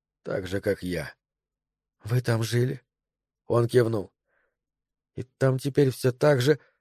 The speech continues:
как в других местах?» «Похоже на то», — с трудом выговорил он.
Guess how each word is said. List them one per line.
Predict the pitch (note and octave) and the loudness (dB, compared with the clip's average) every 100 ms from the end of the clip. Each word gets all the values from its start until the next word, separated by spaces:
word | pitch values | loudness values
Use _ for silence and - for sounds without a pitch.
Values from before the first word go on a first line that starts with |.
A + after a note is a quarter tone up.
| _ _ | _ _
как | D3 | 2
в | C3+ | 4
других | C#3+ C#3+ D3+ | 4 6 4
местах?» | D3+ D3+ - E3 - _ _ _ _ _ _ _ _ _ - | 2 0 4 2 2 _ _ _ _ _ _ _ _ _ -8
«Похоже | - - D3+ D3+ C3 | -8 -2 0 0 2
на | C#3+ B2+ | 2 2
то», — | A#2 G#2 E2+ _ _ _ _ _ _ _ | 2 2 0 _ _ _ _ _ _ _
с | - | -2
трудом | B2+ A#2+ C#3 C3 | 2 6 6 6
выговорил | A#2 B2+ A#2+ A#2+ A#2 | 6 6 6 6 4
он. | G2+ | 0